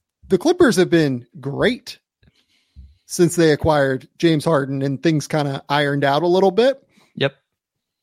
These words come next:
Speaker 1: Both of these teams, as of the time of recording, are currently thirteen and ten.
Speaker 2: <laughs>
Speaker 1: It's kind of a great topic of conversation. I, I, I do love it. Uh, gi-, give me, give me your take on this.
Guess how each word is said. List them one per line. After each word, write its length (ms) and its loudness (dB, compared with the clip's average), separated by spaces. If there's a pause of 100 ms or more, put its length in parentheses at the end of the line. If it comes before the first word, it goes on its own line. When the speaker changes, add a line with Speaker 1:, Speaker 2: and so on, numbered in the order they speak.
(540)
Speaker 1:
Both 400 2
of 140 0
these 260 -2
teams, 460 2
as 280 0
of 120 0
the 80 -8
time 280 0
of 120 -2
recording, 440 0
are 80 -2
currently 380 -2
thirteen 500 0
and 140 -2
ten. 440 -2
Speaker 2:
<laughs> 60 -20 (1600)
Speaker 1:
It's 240 0 (200)
kind 360 0
of 140 4
a 100 4
great 440 -2 (180)
topic 400 0
of 100 -8
conversation. 920 -6 (1600)
I, 160 0
I, 280 0
I 40 2
do 200 -4
love 200 0
it. 180 -6 (140)
Uh, 220 -4
gi-, 220 -2
give 140 0
me, 200 -4
give 180 -4
me 80 -2
your 160 -2
take 260 -4
on 160 -8
this. 360 -14